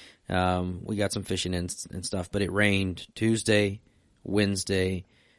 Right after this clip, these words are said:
Thursday. We had worship practice Thursday evening. We bumped it up a half an hour so Christian and I could try to get out a little early. We got down there. Christian and I got down there right as it was getting dark.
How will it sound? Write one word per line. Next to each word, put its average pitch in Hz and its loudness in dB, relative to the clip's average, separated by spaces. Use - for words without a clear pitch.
Thursday. 92 2
We 113 4
had 120 8
worship 131 4
practice 127 4
Thursday 113 4
evening. 110 2
We 110 2
bumped 104 2
it 98 0
up 95 0
a 95 -6
half 95 -2
an 98 0
hour 98 2
so 95 -2
Christian 98 -4
and 95 0
I 92 2
could 90 -6
try 98 2
to 87 0
get 90 0
out 92 2
a - -2
little 87 -2
early. 95 0
We 101 0
got 110 4
down 107 2
there. 101 -2
Christian 113 -4
and 104 -2
I - -2
got 85 -6
down 98 -2
there 90 -2
right 104 2
as 104 2
it 95 -2
was 95 -4
getting 98 2
dark. 85 -2